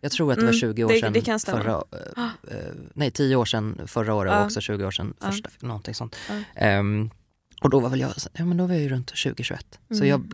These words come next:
Speaker 1: kanske hade släppt det lite grann,
Speaker 2: Fattar.
Speaker 1: liksom, så.
Speaker 2: Ja, alltså jag tyckte ju aldrig särskilt mycket om filmerna för
Speaker 1: Nej.
Speaker 2: att de var så olika böckerna såklart. Men, eh, men det var någonting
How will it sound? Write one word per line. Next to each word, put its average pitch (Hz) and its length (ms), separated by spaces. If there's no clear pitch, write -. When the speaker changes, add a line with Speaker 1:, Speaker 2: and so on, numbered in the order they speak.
Speaker 1:
kanske 147 240
hade 139 220
släppt - 400
det 92 120
lite 95 220
grann, - 220
Speaker 2:
Fattar. 71 40
Speaker 1:
liksom, 90 380
så. - 200
Speaker 2:
Ja, 269 320
alltså 247 160
jag 254 160
tyckte - 280
ju 294 60
aldrig 240 280
särskilt 208 260
mycket 208 200
om 262 220
filmerna 208 540
för 208 220
Speaker 1:
Nej. 185 100
Speaker 2:
att 185 80
de 190 120
var 185 100
så 202 120
olika 180 320
böckerna - 500
såklart. - 440
Men, 190 320
eh, 190 300
men 208 120
det 214 80
var 220 300
någonting 185 580